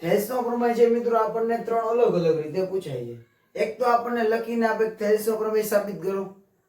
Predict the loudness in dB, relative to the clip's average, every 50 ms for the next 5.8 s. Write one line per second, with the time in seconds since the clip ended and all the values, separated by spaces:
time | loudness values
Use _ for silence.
0 | _ _ _ -2 -2 -2 2 6 6 6 6 6 0 0 0 2 2 2 2 2
1 | 2 2 0 -2 -2 -4 -6 -6 -4 0 0 0 0 0 -2 -2 -2 -2 -2 -2
2 | -2 -2 -2 -2 -2 -2 -2 -4 -4 -2 -2 -2 -2 -2 0 0 0 0 0 -2
3 | -4 -4 -4 -4 -4 -4 -6 -10 -16 -20 _ _ -6 -4 -4 -2 -2 -2 0 2
4 | 2 2 2 2 2 2 2 2 0 -2 -2 0 0 0 2 2 2 2 2 0
5 | 0 -2 -4 -6 -8 -10 -10 -6 -4 -4 -4 -4 -6 -8 -10